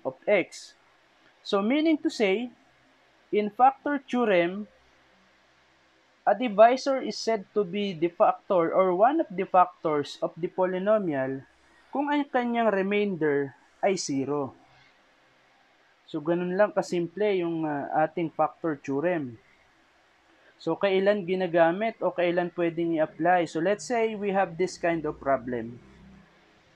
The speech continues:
So, find if x minus two is a factor of P of x, which is given as x to the fourth minus eight x cubed plus ten x squared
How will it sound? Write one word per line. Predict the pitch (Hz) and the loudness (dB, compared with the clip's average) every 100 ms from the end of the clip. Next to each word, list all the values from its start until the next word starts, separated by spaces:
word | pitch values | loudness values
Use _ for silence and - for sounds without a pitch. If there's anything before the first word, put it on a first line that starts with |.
| _ - | _ -10
So, | 160 156 - | -6 -2 6
find | 202 269 294 208 _ _ _ _ _ _ | 8 8 4 -4 _ _ _ _ _ _
if | - 185 - | -4 -4 -2
x | - 277 - 247 | 0 0 0 0
minus | 220 214 220 233 - _ | 4 4 2 -4 -10 _
two | 190 175 - - | 0 0 0 -10
is | 208 220 | -4 -2
a | |
factor | 214 185 170 - 190 196 - | 4 6 6 2 -2 -2 -2
of | 160 - | -6 -6
P | 262 285 | -6 -2
of | 254 240 - | -2 -2 -2
x, | 165 170 - | -2 -2 -10
which | 185 - - | -14 -14 -14
is | |
given | 190 185 190 180 | -10 -6 -4 -4
as | 180 - | -6 -2
x | 208 - | -2 -4
to | 233 | -10
the | 185 214 | -4 -4
fourth | - 156 175 - _ _ _ _ _ - | -2 -4 -4 -8 _ _ _ _ _ -8
minus | 151 165 165 170 170 175 - - | 0 2 2 0 -2 -2 -10 -8
eight | 240 - 220 | -6 -4 -4
x | 220 - | -4 -6
cubed | - 156 170 170 - _ _ _ _ _ _ _ | -6 -2 -2 -4 -20 _ _ _ _ _ _ _
plus | 170 170 - | -2 -2 -2
ten | 226 269 262 | -4 -2 -2
x | 208 202 - - | -4 -4 -10 -6
squared | 151 151 139 | -2 -2 -4